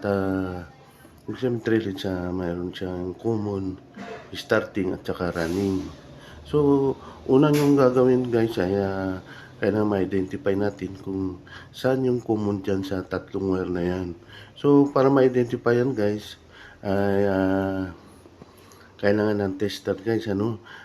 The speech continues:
uh, yung ohmmeter, uh, kailangan natin makuha yung mga resistance nila. So, basta ang, uh, pinaka, uh, palatandaan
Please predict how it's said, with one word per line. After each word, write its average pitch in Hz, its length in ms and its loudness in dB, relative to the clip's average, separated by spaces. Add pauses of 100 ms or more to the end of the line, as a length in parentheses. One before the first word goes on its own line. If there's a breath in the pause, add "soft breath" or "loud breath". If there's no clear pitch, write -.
uh, 92 480 -4
yung 92 220 -4 (1080 loud breath)
ohmmeter, 95 640 -2
uh, 85 80 -6
kailangan 90 320 -4
natin 92 240 -8
makuha 90 320 -2
yung 90 160 -2
mga 85 80 -4
resistance 110 560 -6
nila. 101 320 -2 (480 loud breath)
So, 151 320 0
basta 143 320 4
ang, 131 240 4
uh, 120 240 2
pinaka, 120 420 0 (1160 loud breath)
uh, 95 640 0
palatandaan 95 800 -2